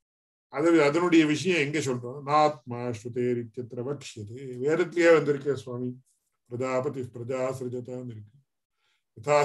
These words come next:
சுதீப்தாத் பாவகாத் சஹஸ்ரஷ பிரபவந்தே சரூபாக பிரபவந்தேன்னு இருக்கு.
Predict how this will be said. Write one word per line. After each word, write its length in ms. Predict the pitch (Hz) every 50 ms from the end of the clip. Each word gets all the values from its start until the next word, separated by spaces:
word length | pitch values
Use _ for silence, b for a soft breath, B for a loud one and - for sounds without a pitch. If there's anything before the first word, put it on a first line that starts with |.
| 143
சுதீப்தாத் 760 | 135 127 143 175 170 160 147 - - 160 147 143 143 120 120 - -
பாவகாத் 600 | 127 131 127 123 117 - 143 143 156 151 147 -
சஹஸ்ரஷ 480 | 139 139 156 160 - - 139 131 131 131 - -
பிரபவந்தே 580 | - 107 110 127 131 127 123 123 123 127 139 135 131 131 -
சரூபாக 640 | 131 135 160 165 160 151 151 147 131 117 107 101 101 139 156 143 123 - _ _ _ _ _ _ _ -
பிரபவந்தேன்னு 680 | 139 131 135 156 165 165 156 147 135 143 156 175 151 131
இருக்கு. 200 | 123 113 107 -